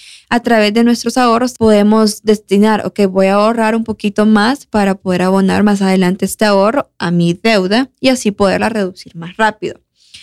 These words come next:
Esta es una como sugerencia, ¿verdad? Que si queremos pagar nuestros créditos más rápido, es abonar en esa fecha de pago un poquito más del monto de la cuota mensual,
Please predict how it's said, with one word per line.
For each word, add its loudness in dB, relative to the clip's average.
Esta 0
es -2
una 4
como 2
sugerencia, 2
¿verdad? -4
Que -4
si -4
queremos 0
pagar -2
nuestros -2
créditos -4
más -2
rápido, -2
es 0
abonar 0
en 0
esa -4
fecha 0
de 0
pago -2
un 0
poquito -2
más 2
del 0
monto 2
de 4
la 0
cuota -12
mensual, -2